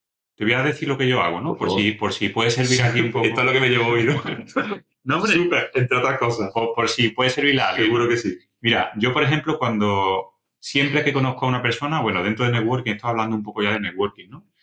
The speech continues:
Speaker 1: Eh, yo vi-, yo soy muy activo en grupos de networking, muy activo por internet y hasta el punto de que crea un, un club, ¿no? De, de networking que es este. Pero yo cuando conozco a alguien y no intercambiamos una tarjeta,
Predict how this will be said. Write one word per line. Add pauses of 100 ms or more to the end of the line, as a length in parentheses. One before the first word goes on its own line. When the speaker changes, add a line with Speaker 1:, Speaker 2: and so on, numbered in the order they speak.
(360)
Speaker 1:
Eh,
yo
vi-,
yo
soy
muy
activo
en
grupos
de
networking,
muy
activo
por
internet
y (420)
hasta
el
punto
de
que
crea
un,
un
club,
¿no?
De,
de
networking
que
es
este. (680)
Pero
yo
cuando
conozco
a
alguien
y
no
intercambiamos
una
tarjeta,